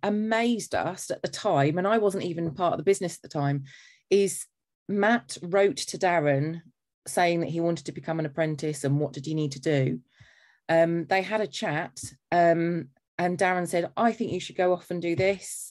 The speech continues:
And then he did. He did, followed all of Darren's advice, and he came back and said, "I've done that. What next?"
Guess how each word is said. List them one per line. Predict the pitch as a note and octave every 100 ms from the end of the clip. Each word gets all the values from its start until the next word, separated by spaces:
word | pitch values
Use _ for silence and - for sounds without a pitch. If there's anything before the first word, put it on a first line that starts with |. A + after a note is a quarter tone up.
| _
And | E3+ F3
then | F3+ F3 E3+ E3+ - _ _ _ _ _ _ _ -
he | C#3+
did. | C#3+ E3 A3 - -
He | E3+
did, | C3+ -
followed | F3+ F3 E3
all | F#3+ F#3+
of |
Darren's | F3 F3+ E3+ D#3+
advice, | D#3+ F3+ F#3 -
and | E3+
he |
came | D#3+ F3+ F3
back | E3 F3+ - - - - -
and | - E3+
said, | E3 F#3
"I've | F3+
done | - A3 F#3
that. | F3+ G#3 - _ _ -
What | F#3 G#3+ G#3+
next?" | G#3+ C#3 - -